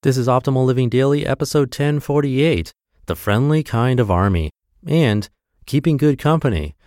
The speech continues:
Why You Should Surround Yourself with Good People, both by Leon Logothetis of leon logothetis dot com, and I'm your very own personal narrator, Justin Malik, reading to you from some amazing blogs and books sometimes to help you optimize your life.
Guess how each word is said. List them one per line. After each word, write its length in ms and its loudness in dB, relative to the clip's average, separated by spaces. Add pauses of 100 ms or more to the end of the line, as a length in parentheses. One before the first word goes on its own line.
(120)
Why 220 0
You 60 0
Should 140 -2
Surround 340 -2
Yourself 520 0
with 160 -6
Good 180 0
People, 420 -2 (360)
both 200 -2
by 120 0
Leon 360 0
Logothetis 840 0
of 160 -4
leon 400 0
logothetis 600 0
dot 220 -2
com, 440 -2 (360)
and 100 -6
I'm 80 0
your 100 0
very 260 2
own 100 0
personal 320 -2
narrator, 480 0
Justin 380 -2
Malik, 400 0 (320)
reading 260 0
to 140 -2
you 100 2
from 220 -2
some 120 -2
amazing 380 0
blogs 480 0
and 160 -4
books 240 0
sometimes 600 -2 (340)
to 140 -2
help 160 0
you 80 0
optimize 480 0
your 100 -2
life. 340 -2